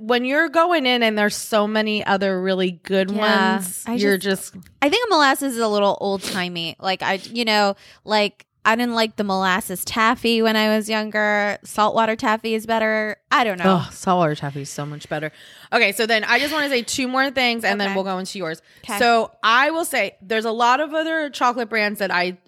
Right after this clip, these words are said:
Speaker 1: I deeply enjoy. I deeply enjoy Reese's. I deeply enjoy,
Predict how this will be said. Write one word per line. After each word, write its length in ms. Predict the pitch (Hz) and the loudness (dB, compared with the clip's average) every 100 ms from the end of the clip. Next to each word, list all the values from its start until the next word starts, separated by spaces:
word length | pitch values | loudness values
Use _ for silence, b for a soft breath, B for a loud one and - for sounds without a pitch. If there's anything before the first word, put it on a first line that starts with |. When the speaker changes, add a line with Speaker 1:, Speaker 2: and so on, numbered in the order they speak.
| - | -6
Speaker 1:
I 180 | 175 185 | -2 -2
deeply 600 | 185 - 240 226 247 269 | -6 -6 -6 -4 -2 -2
enjoy. 380 | 262 240 196 117 | -2 -2 -4 -4
I 140 | 123 | -4
deeply 380 | 190 226 226 254 | -2 -2 2 2
enjoy 360 | 254 233 226 214 | 2 2 4 4
Reese's. 400 | 180 139 - - | 2 -4 -8 -10
I 140 | - 190 | -4 -2
deeply 480 | 220 226 233 233 226 | -2 -4 0 2 2
enjoy, 400 | 226 220 208 | 2 4 4